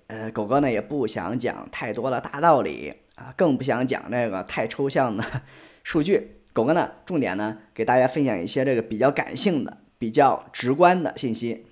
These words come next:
首先呢，大家来看这个中国最著名的啊，也是在最近最尴尬的国师胡锡进，他在昨天发了一条微博啊，但是这条微博呢，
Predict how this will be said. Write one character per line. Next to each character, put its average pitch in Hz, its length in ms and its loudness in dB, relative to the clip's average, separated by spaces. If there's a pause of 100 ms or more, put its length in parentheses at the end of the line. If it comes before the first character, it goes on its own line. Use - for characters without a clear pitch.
(480)
首 - 160 2
先 247 120 8
呢， 240 100 8
大 190 80 8
家 196 140 10
来 156 140 4
看 165 300 2
这 156 180 8
个 127 100 2
中 170 160 -2
国 147 120 4
最 170 200 4
著 151 160 2
名 127 300 2
的 143 240 4 (240)
啊， 120 240 -2
也 117 100 0
是 143 120 0
在 151 120 6
最 151 220 2
近 147 320 0
最 170 240 4
尴 180 220 4
尬 170 280 4
的 113 220 -6 (180)
国 135 160 0
师 170 440 0
胡 - 240 -6
锡 170 180 -6
进， 160 320 -4 (140)
他 135 120 -2
在 123 120 2
昨 110 160 -2
天 117 320 -2
发 120 160 -6
了 117 100 -2
一 - 20 0
条 113 140 -2
微 113 140 2
博 87 220 -2 (320)
啊， 104 140 -10
但 160 120 2
是 175 40 -4
这 220 80 4
条 147 140 6
微 139 80 4
博 117 200 0
呢， 123 140 -2